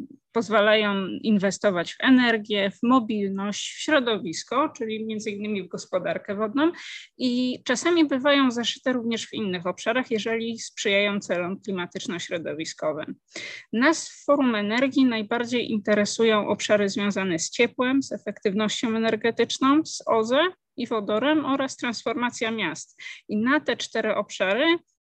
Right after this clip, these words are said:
trafi do Polski, czy ma trafić do Polski dziewięć miliardów euro. Trochę z grantów, trochę z, y, w ramach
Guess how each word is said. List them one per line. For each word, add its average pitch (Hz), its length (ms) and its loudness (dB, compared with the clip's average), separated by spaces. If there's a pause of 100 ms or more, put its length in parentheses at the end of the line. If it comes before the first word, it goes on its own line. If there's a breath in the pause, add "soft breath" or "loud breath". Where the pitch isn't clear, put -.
trafi 262 400 -2
do 220 120 -4
Polski, 208 460 -2
czy 156 120 -8
ma 175 220 -2
trafić 185 420 -4
do 165 140 -8
Polski 220 460 -4
dziewięć 254 440 0
miliardów 208 500 -2
euro. 165 400 -4 (500 loud breath)
Trochę 269 520 4
z 196 100 -6
grantów, 185 580 -2 (300)
trochę 240 400 -2
z, - 260 -12
y, 202 420 -2
w - 40 -8
ramach 208 360 0